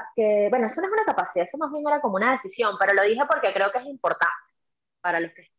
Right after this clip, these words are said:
migrantes o para los que están intentándolo en otro país. Este, es importante la curiosidad. Yo pienso que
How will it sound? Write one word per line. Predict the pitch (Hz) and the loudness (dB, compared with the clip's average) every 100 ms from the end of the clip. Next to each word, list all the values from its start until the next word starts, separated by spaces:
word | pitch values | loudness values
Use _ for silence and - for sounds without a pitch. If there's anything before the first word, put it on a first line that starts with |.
| _ | _
migrantes | 175 170 190 170 165 220 | -6 2 4 4 2 0
o | |
para | 185 170 | 2 2
los | 160 | 0
que | 170 | -6
están | - 180 | -10 -6
intentándolo | 208 208 170 160 208 185 185 202 | -2 -2 -4 2 4 4 4 4
en | 175 | 2
otro | 165 - | -2 -4
país. | 160 151 151 _ _ - | -2 -2 -4 _ _ -20
Este, | - - 208 | -4 2 4
es | 208 | 4
importante | 240 226 - 262 254 254 | 2 2 4 4 2 2
la | 208 202 | 2 0
curiosidad. | 185 185 - 202 233 202 | -6 -8 -2 2 4 4
Yo | 185 - | 0 -2
pienso | 208 208 - | -8 -8 -4
que | 254 196 | 0 0